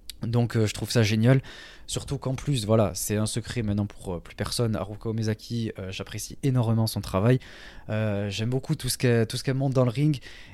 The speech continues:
Et, euh, et voilà, juste en fait sa, sa présence et, euh, sa manière d'être en fait dans le ring, ça a l'air d'être quelqu'un, euh, vraiment de, de très positive et, euh, elle dégage quelque chose même en tant que heel, euh,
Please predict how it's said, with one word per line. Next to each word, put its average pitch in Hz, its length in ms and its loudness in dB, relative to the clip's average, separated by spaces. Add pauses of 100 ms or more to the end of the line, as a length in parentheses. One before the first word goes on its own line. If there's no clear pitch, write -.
(180)
Et, 151 240 6
euh, 117 540 4
et 117 80 0
voilà, 143 240 6
juste 120 280 0
en 123 60 6
fait 131 160 0
sa, 110 380 -2
sa 117 160 -6
présence 143 520 0
et, 107 140 -2
euh, 95 320 -4 (260)
sa - 180 -4
manière 131 340 -4
d'être 147 280 0
en 117 60 4
fait 123 160 6
dans 107 120 2
le 104 60 2
ring, 123 240 -2
ça - 140 -2
a - 20 0
l'air 98 120 -2
d'être 101 160 -6
quelqu'un, 110 380 0
euh, 101 60 2
vraiment 104 300 -2
de, 98 340 -4 (540)
de 113 80 -8
très 147 300 -2
positive 143 720 0
et, 117 120 4
euh, 110 200 6
elle 127 100 0
dégage 139 380 4
quelque 127 160 -2
chose 139 260 0
même 139 180 2
en 120 80 2
tant 113 160 -4
que 117 140 -8 (100)
heel, 147 260 -2 (580)
euh, 101 580 -2